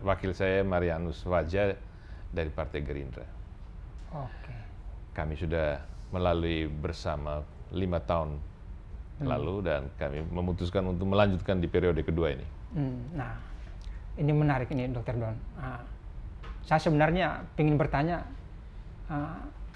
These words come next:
Speaker 2: selama lima tahun berjalan itu, sudah berjalan, apakah Dokter Don lumayan happy, ah,
Speaker 1: Cocok.
Speaker 2: ngurus Nagekeo?
Speaker 1: Kalau mengurus Nagekeo happy,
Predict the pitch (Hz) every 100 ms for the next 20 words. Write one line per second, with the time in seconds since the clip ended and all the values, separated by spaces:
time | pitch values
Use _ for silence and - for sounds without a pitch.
0 | - - 160 151 160 151 147 156 151 151
1 | 139 147 139 139 135 160 - 156 147 131
2 | 135 160 202 170 - 160 190 - - -
3 | - - 165 170 160 165 180 - - -
4 | - - - - - - - - 196 185
5 | 185 170 185 - 339 349 - - - -
6 | - - - 160 175 185 202 190 190 -
7 | - 180 165 165 185 262 - - - -
8 | - - - - - - - - 104 113
9 | 117 113 120 120 113 104 104 95 98 113
10 | 98 -